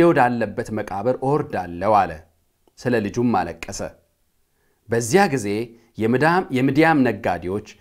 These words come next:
ዮሴፍን ወደ ግብፅ ወስደው ከፈርዖን ሹማምንት አንዱ ለነበረው ለዘበኞች አለቃ ለጴጢፋራ ሸጡት ይላል። ክብር ሁሉ ለኢየሱስ ይሁን።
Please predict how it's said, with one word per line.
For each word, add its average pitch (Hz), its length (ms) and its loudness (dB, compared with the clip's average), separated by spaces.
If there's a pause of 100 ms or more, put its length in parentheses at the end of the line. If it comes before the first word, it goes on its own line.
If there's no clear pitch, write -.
(200)
ዮሴፍን 156 540 2
ወደ 113 220 4
ግብፅ 139 300 -4
ወስደው 104 520 -2 (580)
ከፈርዖን 156 560 4 (280)
ሹማምንት 127 640 2 (120)
አንዱ 170 300 0
ለነበረው 98 580 -2 (260)
ለዘበኞች 127 680 0
አለቃ 85 340 -8 (560)
ለጴጢፋራ 101 840 -6 (680)
ሸጡት 98 760 -8 (100)
ይላል። 82 380 -6 (140)
ክብር 104 340 -8 (440)
ሁሉ 160 300 -2 (380)
ለኢየሱስ 110 580 -6
ይሁን። 120 280 0